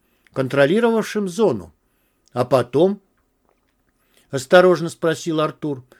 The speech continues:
"Людям не нравится, когда их контролируют, даже если им говорят, что это для их же блага". Ким грустно усмехнулась. Люди много лет искали способ победить осознание и нашли его.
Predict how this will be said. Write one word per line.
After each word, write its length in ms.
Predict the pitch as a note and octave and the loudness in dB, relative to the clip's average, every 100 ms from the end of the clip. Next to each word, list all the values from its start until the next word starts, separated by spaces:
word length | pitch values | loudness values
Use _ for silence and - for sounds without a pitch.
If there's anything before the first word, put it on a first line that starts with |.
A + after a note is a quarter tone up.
| _ _ _ | _ _ _
"Людям 300 | G3+ C4+ B3 | -2 0 2
не 120 | A#3+ B3+ | 0 0
нравится, 560 | C4 A#3 C3+ - A2 | 2 2 2 -6 -14
когда 320 | - C#3 C#3+ | -6 -2 0
их 140 | D#3 C3+ | 0 0
контролируют, 760 | D3+ C#3+ E3 G3 B3+ C3 F2 _ _ _ | -8 0 0 2 -2 -4 -6 _ _ _
даже 320 | A#2+ D#3 D#3 E3+ | 0 0 2 0
если 320 | F3+ - E3+ | 0 0 -6
им 260 | F3 D#3+ | -4 -6
говорят, 440 | D3+ E3 F3+ A#3+ A3+ | -2 0 2 2 -2
что 180 | - E3 | -4 -4
это 180 | E3+ | -2
для 200 | D3 D#3 | -4 0
их 160 | F3+ D3 | 0 0
же 120 | C3+ | -6
блага". 460 | D3 E3+ A#2+ F#2 - _ _ _ _ _ | -4 -2 -2 -6 -18 _ _ _ _ _
Ким 200 | F#3 F3+ | -2 0
грустно 340 | F3+ F3 D#3+ | 0 -2 -4
усмехнулась. 800 | D3+ E3 E3 - C3 F#2+ E2+ - _ _ _ _ | -10 -8 -8 -8 -10 -10 -14 -20 _ _ _ _
Люди 240 | F#3 G#3 | 0 2
много 300 | G#3+ A3 G#3+ | 0 0 0
лет 220 | A#3+ B3 | -2 -2
искали 380 | C3+ - E3 D#3 | -4 -4 -4 -2
способ 480 | C#3+ - B3+ - - | -6 -6 -6 -6 -8
победить 480 | C3 B2+ E3 D3 C#3+ | -6 -2 -4 -4 -8
осознание 640 | B2 D#3+ D#3 B3+ G#3 A2+ | -6 -8 -6 -6 -4 -6
и 100 | C3+ | -6
нашли 380 | E3 F#3 A#3 G#3 | -4 -4 -4 -6
его. 360 | B2 F#2+ E2+ | -6 -8 -14